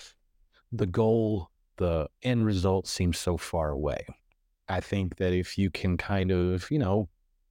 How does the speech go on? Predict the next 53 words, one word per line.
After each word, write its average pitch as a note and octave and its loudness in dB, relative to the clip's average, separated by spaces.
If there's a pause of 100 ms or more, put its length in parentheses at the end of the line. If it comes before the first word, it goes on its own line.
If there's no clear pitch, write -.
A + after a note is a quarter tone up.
(320)
a A#2+ 0
lot D#3+ 2
of E3+ 0
times A2+ -2
it's - -2
what G#2 0
I G2 0
do F#2 2 (140)
whenever G2 0
I'm F2+ 2
driving. F2 0 (320)
I G#2 0
have G2+ 0
a F2+ 0
big E2+ -2
drive E2 0
coming E2+ 0
up E2+ -2
'cause - -8
I'm F2 0
gonna F2 0
go D#2 -2
home D#2+ -2
and E2+ -4
visit E2 -6
some E2+ -8
family. E2 -4
And F2 -8
it's E2+ -10
just, - -2 (1040)
instead A#2 0
of, A2 2
like, G2+ 0
looking G#2 0
at G2 2
it F2+ 2
as, F#2 2
like, F2+ 0
I F2 2
have F2+ -2
six - -2
hours F2 0 (100)
I E2 0
have E2+ 0
to E2 -10
drive D#2+ 0
or F2 0
however F2 2
many E2+ 2
it's D#2+ -2
gonna E2 -4
take, D#2 -4 (100)
um, F2 2